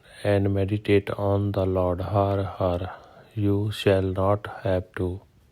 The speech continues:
come in and go in reincarnation again and again. Pause. The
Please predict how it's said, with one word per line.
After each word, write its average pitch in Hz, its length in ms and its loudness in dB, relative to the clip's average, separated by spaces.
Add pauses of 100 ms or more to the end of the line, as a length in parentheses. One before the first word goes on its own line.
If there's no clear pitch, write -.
(140)
come 98 320 0
in 101 280 0 (960)
and 98 240 0
go 92 180 0 (220)
in 92 300 -2 (240)
reincarnation 95 1080 0 (120)
again 95 500 0
and 104 160 0
again. 87 380 -2 (300)
Pause. 95 340 0 (840)
The 101 240 2